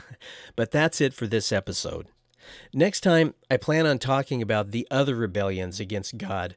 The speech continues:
which the inhabitants of the spirit realm have been a part of. Until then, may God bless ya, and Maranatha. Thanks for joining me today. Until my next podcast,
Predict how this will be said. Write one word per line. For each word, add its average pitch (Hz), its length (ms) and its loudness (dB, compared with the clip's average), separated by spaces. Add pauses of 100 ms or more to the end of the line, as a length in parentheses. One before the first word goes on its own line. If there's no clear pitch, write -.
(140)
which 120 220 -6
the 123 140 -2
inhabitants 117 680 -4
of 104 120 -6
the 101 80 -8
spirit 113 400 -4
realm 90 280 -8
have 95 160 -10
been 98 120 -4
a 98 40 -6
part 101 340 -4
of. 85 300 -8 (680)
Until 123 340 2
then, 151 360 2 (400)
may 104 180 0
God 117 380 0
bless 117 320 -2
ya, 156 140 -2 (420)
and 92 240 -8
Maranatha. 98 760 -2 (1000)
Thanks 208 240 8
for 170 140 6
joining 120 380 8
me 98 100 4
today. 90 480 0 (420)
Until 135 280 6
my 131 140 6
next 131 300 2
podcast, 123 680 0